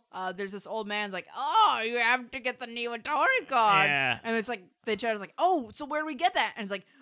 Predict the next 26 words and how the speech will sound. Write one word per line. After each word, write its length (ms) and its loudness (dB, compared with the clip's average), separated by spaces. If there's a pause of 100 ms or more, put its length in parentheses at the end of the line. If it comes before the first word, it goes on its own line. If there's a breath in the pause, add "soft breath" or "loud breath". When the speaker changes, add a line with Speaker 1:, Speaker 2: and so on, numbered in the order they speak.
Speaker 1:
"Oh, 380 4
you 80 -4
can't 260 -2
get 180 2
across 280 2
the 100 -20
desert. 460 0
Gotta 220 0
get 180 -4
the 80 -8
Niwatori 600 0
Speaker 2:
Yeah, 120 2
Speaker 1:
card." 420 4
Speaker 2:
classic 340 4
joke. 240 4
He's 180 -2
just, 140 -8
there's 220 -6
one 300 2
line 200 4
Speaker 1:
It's 80 -2
Speaker 2:
he 60 0
can 80 -2
Speaker 1:
just 20 -6
Speaker 2:
say. 300 -4
Speaker 1:
not, 380 -2